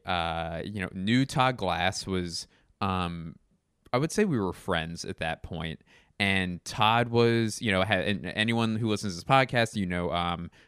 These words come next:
just the, uh, Todd and I are now, uh, very, he's one of my closest friends, and he, uh, has had, like, a very profound effect on my career, uh, more than almost anyone, if not anyone. Like, Todd, like,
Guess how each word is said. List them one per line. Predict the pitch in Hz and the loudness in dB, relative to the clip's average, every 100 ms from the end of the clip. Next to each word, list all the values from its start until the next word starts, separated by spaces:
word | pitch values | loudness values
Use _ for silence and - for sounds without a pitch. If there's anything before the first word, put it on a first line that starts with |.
| - | -10
just | 92 - | -8 -6
the, | 92 87 | -4 -2
uh, | 82 80 - - - | 0 -2 -6 -12 -4
Todd | 98 85 | -2 0
and | 82 | -2
I | 82 | -2
are | |
now, | 82 80 80 76 | -4 -4 -6 -6
uh, | 78 76 78 | -6 -6 -6
very, | 87 80 - | -6 -6 -6
he's | 90 80 | -8 -8
one | 82 | -8
of | 76 | -8
my | 76 | -10
closest | - - - - - | -10 -10 -10 -12 0
friends, | 123 117 110 107 95 - - - | 4 6 4 0 -4 -12 -20 -8
and | 95 95 90 87 | -2 0 0 -6
he, | - - 104 95 90 85 | -10 -6 -2 0 -2 0
uh, | 90 87 | 0 -2
has | 101 | -4
had, | 104 87 | -4 -4
like, | 90 | -4
a | 87 | 2
very | 117 113 | 4 4
profound | - 95 98 90 82 | 0 -2 0 0 -2
effect | - 87 95 | -4 -4 -4
on | |
my | 85 87 | -6 -6
career, | - 90 85 80 | -4 -2 -2 0
uh, | 104 | 0
more | 113 147 165 | 6 6 8
than | 123 101 87 | 6 4 2
almost | 90 92 85 - | 0 0 -2 -2
anyone, | 87 85 85 82 | -4 -2 -4 -4
if | 87 - | -6 -4
not | 87 85 | -4 -4
anyone. | 82 76 55 - | -8 -10 -12 -14
Like, | 92 92 | -12 -8
Todd, | 101 - | -6 -4
like, | 98 | -4